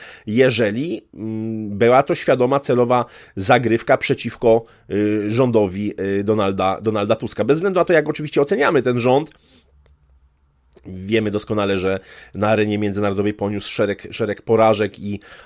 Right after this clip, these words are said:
no, w mojej ocenie szkodzi bezpieczeństwu państwa polskiemu, bezpieczeństwu gospodarczemu, chociażby ten kredyt safe i tak dalej. Niemniej jednak, no, ju-, ta-, tego typu działania, y, amerykańskie to jest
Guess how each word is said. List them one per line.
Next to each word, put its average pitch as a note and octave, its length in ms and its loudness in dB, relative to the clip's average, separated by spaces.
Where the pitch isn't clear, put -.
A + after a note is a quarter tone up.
no, A2+ 540 -2
w - 160 -14
mojej C3+ 320 4
ocenie C3 400 0
szkodzi C#3+ 540 2
bezpieczeństwu A#2 560 -2
państwa A#2 320 -2
polskiemu, A2+ 460 -4
bezpieczeństwu A2 800 -4
gospodarczemu, A2 800 0
chociażby G#2+ 360 -4
ten A2+ 160 -4
kredyt A#2+ 380 0
safe A2+ 380 0
i C#3+ 80 -14
tak A2+ 220 -2
dalej. G2 340 -4
Niemniej D3 520 2
jednak, G#2+ 560 2
no, A2+ 80 0
ju-, B2+ 160 0
ta-, C3+ 200 4
tego E3+ 300 4
typu C3+ 260 -4
działania, A2 440 2
y, G2+ 120 -2
amerykańskie A2+ 760 -2
to C3 140 0
jest C3+ 280 -4